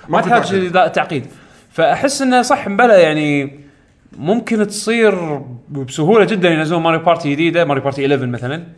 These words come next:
Speaker 2: آخر واحد تن، صح؟
Speaker 1: والله ما أدري <laughs> كم أرقامهم، ما
Speaker 2: آخر واحد
Speaker 1: أدري
Speaker 2: كنا
Speaker 1: كم
Speaker 2: تن
Speaker 1: وصل.
Speaker 2: على الويو، اللي حتى حطوا معاه أميبو. في أكو بندل مع أميبو.
Speaker 1: إيه، إيه،
Speaker 2: كنا
Speaker 1: إيه.
Speaker 2: تن.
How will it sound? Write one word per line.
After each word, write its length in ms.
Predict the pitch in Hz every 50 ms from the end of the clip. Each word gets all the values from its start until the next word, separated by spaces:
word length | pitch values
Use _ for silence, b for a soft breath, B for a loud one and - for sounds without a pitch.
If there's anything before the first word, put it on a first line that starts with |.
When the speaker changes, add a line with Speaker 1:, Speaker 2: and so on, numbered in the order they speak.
| b b b b b b b b b _ _ - 110 117 87 69 - - -
Speaker 2:
آخر 200 | - - - 175
واحد 160 | 170 - -
تن، 140 | - 131 113
صح؟ 140 | - 151 123
Speaker 1:
والله 180 | 131 151 156
ما 200 | 151 156 160 156
أدري 240 | 156 135 131 139 143 143
<laughs> 40 | - - -
كم 140 | 208 208
أرقامهم، 500 | 180 165 143 - 165 156 151 147 147 143
ما 80 | 147 156
Speaker 2:
آخر 160 | 156 147 165
واحد 120 | 202 - -
Speaker 1:
أدري 120 | - -
Speaker 2:
كنا 60 | 120
Speaker 1:
كم 60 | 120
Speaker 2:
تن 80 | 120 160
Speaker 1:
وصل. 100 | 135 127
Speaker 2:
على 120 | 127 131
الويو، 400 | 135 131 131 135 135 135 131 120 123 B B B B B B B B
اللي 480 | 127 139 143 143 143 139 139 135 135
حتى 220 | 135 - - - 143
حطوا 240 | 120 131 - 143 139
معاه 540 | 139 135 151 143 131 131 127 123 120 117
أميبو. 300 | 123 131 147 143 117 110 101 - - _ _ _ _ _ _ _ _ _ _ _ _ _
في 140 | - 135 123
أكو 160 | 127 123 139
بندل 320 | 123 139 151 147 123 131
مع 180 | 123 123 110 117
أميبو. 180 | 120 117 120 160
Speaker 1:
إيه، 80 | 185
إيه، 280 | 185 165 170 170 160 151
Speaker 2:
كنا 100 | 143 -
Speaker 1:
إيه. 80 | 131
Speaker 2:
تن. 220 | 120 160 139 110